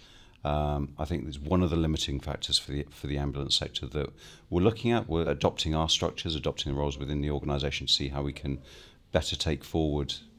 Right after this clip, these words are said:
uh, transformation in, in local, uh, places in partnership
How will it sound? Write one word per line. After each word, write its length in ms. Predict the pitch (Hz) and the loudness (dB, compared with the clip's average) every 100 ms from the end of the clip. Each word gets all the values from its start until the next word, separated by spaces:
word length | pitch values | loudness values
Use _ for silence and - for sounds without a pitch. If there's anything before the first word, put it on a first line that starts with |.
| - | -6
uh, 320 | 71 69 69 67 - - - - - - | 0 0 0 -4 -10 -20 -20 -20 -20 -4
transformation 920 | 87 76 71 76 76 - 71 71 69 - - - - - - | 0 2 2 0 0 0 0 -2 -4 -14 -20 -20 -20 -10 0
in, 440 | 85 85 76 67 - - | 2 4 2 -2 -8 -2
in 200 | 87 78 | 0 2
local, 580 | 82 78 - 73 69 - - | 2 0 -2 -2 -2 -8 -6
uh, 220 | 69 69 | -2 -2
places 460 | 67 - 80 - 69 | -2 0 2 2 0
in 100 | 69 | -2
partnership 480 | - 73 73 - | -2 -4 -4 -6